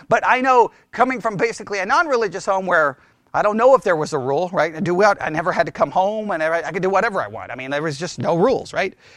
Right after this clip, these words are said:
Okay? Every once in a while, there'd be a weird rule, uh, but, okay, we won't go through that whole mess. But, okay, so then when you enter into the Christian world,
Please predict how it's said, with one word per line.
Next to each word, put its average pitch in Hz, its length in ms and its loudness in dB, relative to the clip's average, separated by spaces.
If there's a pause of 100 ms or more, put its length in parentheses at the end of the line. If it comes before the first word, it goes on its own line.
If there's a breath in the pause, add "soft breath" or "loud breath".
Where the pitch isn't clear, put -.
(120)
Okay? 190 280 -2 (140 soft breath)
Every 320 240 6
once 320 160 6
in 277 60 -4
a - 20 4
while, 214 100 6
there'd 208 140 0
be 196 80 2
a 170 80 4
weird 269 260 0
rule, 196 260 0
uh, 165 180 -4
but, 135 180 -4 (160)
okay, - 160 -4
we 151 120 2
won't 190 140 -2
go 165 80 0
through 151 140 -6
that 147 160 -2
whole 135 100 -8
mess. 113 260 -16
But, 247 160 -6 (240 soft breath)
okay, - 220 -4 (380)
so 254 180 4
then 277 160 4
when 285 80 -2
you 262 180 -2
enter 330 280 -2
into 311 160 0
the 262 80 -2
Christian 233 420 -8
world, 262 480 2